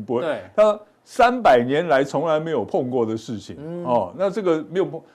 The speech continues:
Speaker 1: 那是不是有三百年这么久呢？我们不知道。
Speaker 2: 是。
Speaker 1: 可是呢，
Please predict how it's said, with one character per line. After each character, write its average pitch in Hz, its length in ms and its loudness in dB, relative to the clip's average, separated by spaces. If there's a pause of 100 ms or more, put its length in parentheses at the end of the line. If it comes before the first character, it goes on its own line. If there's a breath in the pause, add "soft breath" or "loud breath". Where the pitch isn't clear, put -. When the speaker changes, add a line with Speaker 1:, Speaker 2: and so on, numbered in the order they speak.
(100)
Speaker 1:
那 185 100 -4
是 214 140 -8
不 185 80 -8
是 185 120 -6
有 135 80 -2
三 156 240 -4
百 113 140 -2
年 92 180 -8
这 160 120 -8
么 123 120 -4
久 92 260 -8
呢？ 95 160 -8
我 95 100 -4
们 98 100 -10
不 131 100 -10
知 156 160 -8
道。 156 340 0
Speaker 2:
是。 - 120 -10
Speaker 1:
可 123 80 -4
是 214 140 -8
呢， 151 180 -2